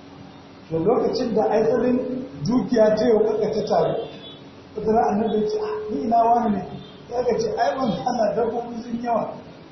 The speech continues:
dukiya ta yi yawa, ba zai iya zama cikin mutane, sai yana can kawai bayan gari." Da haka cin zakka sai ce, "A ji a karɓo zakka," sai ya ƙi bayar. Ah.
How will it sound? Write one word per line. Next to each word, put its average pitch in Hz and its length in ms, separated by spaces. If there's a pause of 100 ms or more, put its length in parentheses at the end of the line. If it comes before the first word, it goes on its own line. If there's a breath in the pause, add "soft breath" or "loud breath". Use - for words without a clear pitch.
(180)
dukiya 220 420
ta 233 240
yi 233 100
yawa, 220 140
ba 196 160
zai 214 80
iya 214 140
zama 196 260
cikin - 240
mutane, 175 320
sai 165 80
yana 269 240
can 254 240
kawai 247 300
bayan - 240
gari." - 200 (1300)
Da 160 80
haka 214 220
cin 233 160
zakka 214 320
sai 220 200
ce, 202 100
"A - 100
ji 220 80
a 208 80
karɓo - 400
zakka," 156 320
sai 175 160
ya 165 80
ƙi 160 160
bayar. 147 240 (2250)
Ah. 135 160